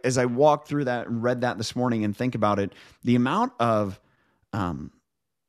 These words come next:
I would say personal security and maturity and growth and wisdom I've gained and, and, and now doing this for almost forty years is starting to go through a lot of those verses. And what's fun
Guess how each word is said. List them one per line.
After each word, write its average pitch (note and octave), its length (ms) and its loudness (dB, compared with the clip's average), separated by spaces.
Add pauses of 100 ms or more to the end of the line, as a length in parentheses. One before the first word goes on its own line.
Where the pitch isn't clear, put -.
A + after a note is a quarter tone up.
(120)
I C3+ 120 -12
would A2+ 140 -6
say G2 140 -6
personal A#2 520 -2
security - 720 -14 (140)
and G2+ 120 -4
maturity F#2+ 760 -2 (300)
and G#2+ 220 -2
growth G2 540 0 (100)
and G2+ 220 0
wisdom A#2 340 2
I've F#2 240 -6
gained G2 360 -2
and, F2+ 120 -6 (320)
and, G#2 300 -2
and G2 180 -2
now G2 200 -2
doing G#2 360 -4
this F#2 160 -6
for F#2 140 -10
almost F#2+ 320 -8 (160)
forty A#2 280 -6
years G2 540 -4 (380)
is A2+ 580 2 (160)
starting D#3 440 -2
to A#2+ 60 -6
go A2+ 220 -2
through G#2+ 260 -6
a F#2+ 40 -4
lot F#2+ 200 -4
of G2 60 -8
those F#2+ 200 -8
verses. G2 440 -10
And F2+ 200 -10
what's A2+ 260 -10 (120)
fun A2 460 -4